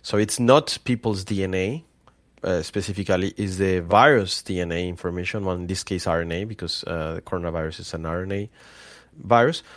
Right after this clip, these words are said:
But what I'm trying to tell you is that there's no interconnection. I mean, not, not even here in the United States, it's, the fifty states are really, really disconnected.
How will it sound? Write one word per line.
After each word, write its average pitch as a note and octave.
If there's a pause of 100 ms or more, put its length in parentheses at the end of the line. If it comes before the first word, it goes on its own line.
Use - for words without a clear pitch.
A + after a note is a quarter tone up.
(120)
But A#2+
what B2+
I'm B2+
trying C3
to G#2+
tell F3
you B2+
is G2+
that G2+ (460)
there's A2
no A2+
interconnection. G#2
I F2+
mean, G#2
not, D3
not D3
even C#3
here C3
in G#2+
the F#2+
United G2+
States, G2+
it's, -
the G#2
fifty D#3
states F#2+
are F#2+
really, G#2
really G2+
disconnected. F#2